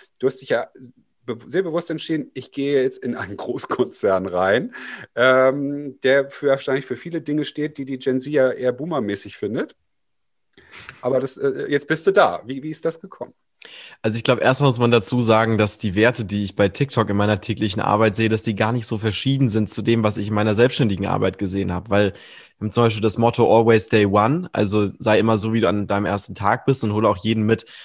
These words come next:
Speaker 2: auf seinem Weg mit dazu, der halt noch später dazu kommt. Und auch Augenhöhe ist bei uns extrem wichtig, ne? Also ich kann zum Beispiel in unserem internen Kommunikationssystem gar nicht einsehen, welche Position jemand hat.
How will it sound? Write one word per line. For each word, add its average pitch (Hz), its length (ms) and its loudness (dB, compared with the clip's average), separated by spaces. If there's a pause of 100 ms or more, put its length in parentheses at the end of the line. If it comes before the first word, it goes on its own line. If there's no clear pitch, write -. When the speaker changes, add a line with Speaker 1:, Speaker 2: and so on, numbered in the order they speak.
(120)
Speaker 2:
auf - 200 -2
seinem 110 280 2
Weg 113 200 2
mit 113 140 2
dazu, 120 360 0
der 113 120 2
halt 104 160 0
noch 101 100 -4
später 120 400 0
dazu 120 300 -2
kommt. 131 300 0 (440)
Und 117 240 2
auch 120 200 4
Augenhöhe 117 480 4
ist 104 140 0
bei 113 80 2
uns 113 140 2
extrem 107 440 -2
wichtig, 107 380 -4
ne? 101 100 -4
Also 104 160 -2
ich - 140 -6
kann 131 220 -4
zum 107 180 -2
Beispiel 127 380 2
in 135 80 0
unserem 104 260 -2
internen 107 460 -2 (200)
Kommunikationssystem 117 840 0
gar 113 140 2
nicht 113 180 -2
einsehen, 117 300 0
welche 110 180 -2
Position 120 580 2
jemand 98 400 0
hat. - 200 -6